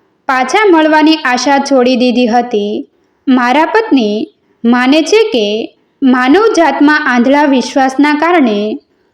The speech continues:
લોકો દ્વારા હું ઘણીવાર છેતરાઉં છું. જો કે, તેમના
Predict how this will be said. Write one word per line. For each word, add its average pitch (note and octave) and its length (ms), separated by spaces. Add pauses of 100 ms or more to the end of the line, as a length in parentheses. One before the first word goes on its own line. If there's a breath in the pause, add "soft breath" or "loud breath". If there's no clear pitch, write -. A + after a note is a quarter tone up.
લોકો C4+ 380 (140)
દ્વારા D#4 280
હું C#4+ 280
ઘણીવાર A#3+ 720 (320)
છેતરાઉં C#4 560
છું. G#3+ 460 (420)
જો C4+ 240
કે, A#3 540 (240)
તેમના D4+ 340